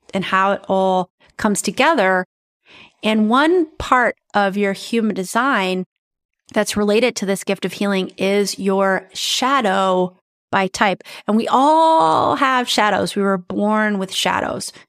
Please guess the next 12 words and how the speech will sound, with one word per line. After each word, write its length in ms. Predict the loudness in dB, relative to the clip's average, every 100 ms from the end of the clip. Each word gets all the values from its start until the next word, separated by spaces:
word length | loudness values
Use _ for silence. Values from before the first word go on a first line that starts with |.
| _ -20 -8
And 180 | -4 -2 0
every 580 | 0 0 -2 0 0
human 240 | 0 0 0
design 260 | 0 -2
type 300 | 0 0 -2
has 500 | -2 -2 0 0 -4 -4
its 200 | -4 -4
gifts 500 | -2 0 0 -2 -8
and 160 | -2 -2
its 160 | 0
light 400 | 0 2 2 -2 -6
and, 360 | -6 -2 -2